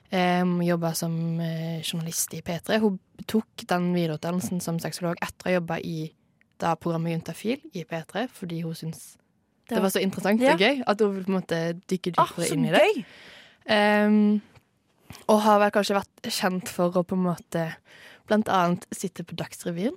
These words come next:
Speaker 1: og snakke om
Speaker 2: <laughs>
Speaker 1: squirting. Ehm, og alt dette <laughs> gjør hun med liksom sånn stort glis, og du bare ser at det er en sånn stor sånn glede over å kunne snakke og ta tilbake ordet fitte, og liksom,
Speaker 2: Mm.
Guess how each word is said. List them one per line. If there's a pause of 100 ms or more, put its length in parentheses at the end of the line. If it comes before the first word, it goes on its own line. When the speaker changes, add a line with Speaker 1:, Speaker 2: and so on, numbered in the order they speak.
Speaker 1:
og
snakke
om
Speaker 2:
<laughs>
Speaker 1:
squirting. (840)
Ehm, (840)
og
alt
dette
<laughs>
gjør
hun
med
liksom
sånn (460)
stort (100)
glis,
og
du
bare
ser
at
det
er
en
sånn
stor
sånn (100)
glede
over
å
kunne
snakke
og (100)
ta
tilbake
ordet
fitte,
og
liksom,
Speaker 2:
Mm.